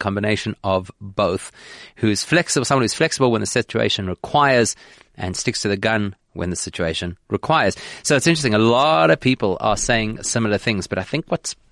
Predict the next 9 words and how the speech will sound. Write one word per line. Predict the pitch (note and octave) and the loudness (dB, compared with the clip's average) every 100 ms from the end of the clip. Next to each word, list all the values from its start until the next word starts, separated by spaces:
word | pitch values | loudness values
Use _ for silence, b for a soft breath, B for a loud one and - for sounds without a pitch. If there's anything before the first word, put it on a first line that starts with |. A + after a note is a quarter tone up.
| _ | _
possibly | - F3+ - D3+ | -4 -2 0 0
missing | B2+ A#2+ A2+ | 0 0 -2
over | G2 | -2
here | G2 | -2
in | F#2 | -2
the | F#2+ | -2
conversation | F#2 F2+ F#2 F2+ G2 F#2+ B B | -4 -2 -2 -2 -4 -8 B B
is | - F#2+ E2+ | 0 0 0
this. | F#2+ C#2+ | -2 -2